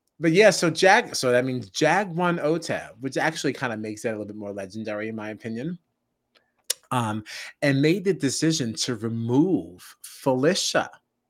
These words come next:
And in Felicia's spot, Bowie Jane made the executive decision to nominate Cameron. What? Why in the world would he be the person that she puts up?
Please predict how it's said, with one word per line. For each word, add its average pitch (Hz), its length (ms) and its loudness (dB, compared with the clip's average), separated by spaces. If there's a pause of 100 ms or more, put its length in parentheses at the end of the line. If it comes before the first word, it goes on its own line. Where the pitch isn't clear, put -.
(1120)
And 131 160 -2
in 147 200 -2
Felicia's 147 540 -2
spot, - 580 2 (500)
Bowie 170 340 6
Jane 156 460 -2
made 127 200 -2
the 127 240 -6
executive 160 680 -2
decision 147 600 -6
to - 160 -6
nominate 117 760 -4
Cameron. - 960 -6 (1400)
What? 220 1000 4 (640)
Why 208 1000 6
in 180 140 0
the 180 80 0
world 160 560 2
would 139 120 -4
he 226 400 -4
be 165 200 2
the 127 120 -4
person 113 380 -2
that 101 120 -8
she 120 180 -10
puts 107 240 -12
up? - 240 -8